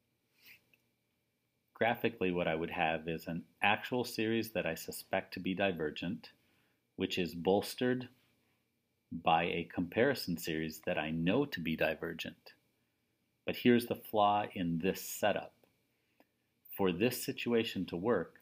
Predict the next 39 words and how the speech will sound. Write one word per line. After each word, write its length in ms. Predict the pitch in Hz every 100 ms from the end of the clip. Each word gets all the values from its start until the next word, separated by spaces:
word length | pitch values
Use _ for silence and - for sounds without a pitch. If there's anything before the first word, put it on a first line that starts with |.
| - 98
I 100 | 104
have 200 | 113 -
to 80 | 95
know 220 | 90 92
that 160 | 95
my 120 | 87 82
comparison 720 | - 87 - 107 107 95 82
series 600 | - 80 78 80 - - _ _ _ _ 90
at 160 | 87
every 540 | 95 98 113 117 110 110 -
or 260 | 82 80 -
corresponding 680 | - 104 - 107 104 98 95
terms 540 | - 117 80 82 - - _ _ _
has 240 | - 95 87
a 120 | 85
lesser 440 | 85 95 - 92
value 420 | 82 87 92 85 82
than 240 | 78 76
this, 480 | 107 95 80 - - _ _ _ -
but 80 |
unfortunately 640 | 85 85 - 143 - 131 101
that's 280 | 98 - -
not 220 | 95 -
the 80 | 113
case 560 | - 139 87 - - _ _ _ _ _ _
because 380 | 92 - 95 -
my 120 | 87
actual 380 | 98 113 - 120
series 540 | - 117 95 80 82 - -
always 320 | 92 107 104
has 320 | 90 82 -
ten 320 | - - 113
more 180 | 113 110
units 380 | 101 101 98 -
of 80 | 78
value 420 | 85 90 87 82
in 100 | 78
the 80 | 78
denominator 760 | - 80 87 85 76 76 78